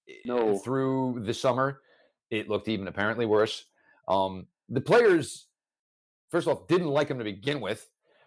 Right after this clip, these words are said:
Speaker 2: Um, a-, and this is the N F L. This isn't high school.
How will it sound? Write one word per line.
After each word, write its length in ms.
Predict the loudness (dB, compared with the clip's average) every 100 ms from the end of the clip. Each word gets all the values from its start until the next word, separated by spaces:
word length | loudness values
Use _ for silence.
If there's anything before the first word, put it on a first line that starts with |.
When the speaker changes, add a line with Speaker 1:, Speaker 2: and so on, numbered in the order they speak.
| -10
Speaker 2:
Um, 340 | -2 -2 -4 -10 -14
a-, 80 | -14 -12 -16 -12 -12 -12 -4 0
and 300 | 0 0 -10 _ _ _ _ _ -20 -2
this 240 | 0 0
is 140 | 0 0
the 220 | -2 0
N 140 | -2
F 220 | 0 2
L. 400 | 4 6 4 0 _ _ _ -4
This 220 | -2 0
isn't 400 | -2 -2 -6 -8
high 220 | -8 -4
school. 580 | -4 -4 0 2 2 -2